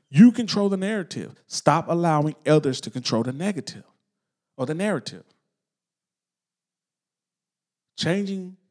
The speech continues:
the mindset can change the culture. It can change the world. It can change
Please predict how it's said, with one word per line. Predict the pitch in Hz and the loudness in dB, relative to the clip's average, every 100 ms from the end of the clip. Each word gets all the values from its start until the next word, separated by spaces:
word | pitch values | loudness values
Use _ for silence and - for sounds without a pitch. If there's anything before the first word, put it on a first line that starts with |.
| _ _ - | _ _ -6
the | 123 | -4
mindset | 131 135 123 - 95 - _ _ _ _ _ _ _ _ _ _ _ _ _ _ | 0 -2 -4 -10 -16 -20 _ _ _ _ _ _ _ _ _ _ _ _ _ _
can | 120 | -10
change | - 135 123 | -6 -4 -6
the | - | -6
culture. | - 120 127 - 76 - _ _ _ _ _ _ _ | -2 -2 -2 -6 -16 -18 _ _ _ _ _ _ _
It | 123 | -14
can | - | -10
change | - 113 107 | -8 -6 -6
the | 98 | -6
world. | 95 113 127 160 180 _ _ _ _ _ _ _ _ _ _ _ _ - | -2 0 0 -2 -6 _ _ _ _ _ _ _ _ _ _ _ _ -8
It | 127 | -8
can | 120 | -8
change | 110 - 117 107 98 98 - - | -8 -6 -6 -8 -8 -12 -18 -20